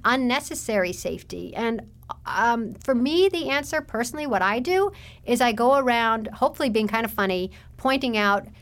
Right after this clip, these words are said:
not only the absurdity of not holding the door open for the person behind you in this town of one thousand,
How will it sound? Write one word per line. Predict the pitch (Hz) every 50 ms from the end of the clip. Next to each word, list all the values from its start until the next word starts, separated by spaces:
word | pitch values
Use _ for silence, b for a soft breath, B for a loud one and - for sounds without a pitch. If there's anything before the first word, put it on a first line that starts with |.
| B B
not | - 220 240 262
only | 285 285 277 269
the | 233 240 220 208
absurdity | - 185 - - - - 233 247 277 285 254 285 302 277
of | - 202
not | - 196 196 214 247 254
holding | - 269 254 254 247 247 240
the | 220 208
door | 202 202 196 208 220
open | 226 233 233 - 269 285
for | 277 - 226 202
the | 185 185
person | - 220 214 208 220 233 214
behind | 214 214 196 196 196 208 226 220
you | 262 240
in | 214 190 175
this | 180 175 -
town | - - 180 180 190 208
of | 208 208
one | 202 190 190 180
thousand, | - 165 - 175 214 220 254 339 392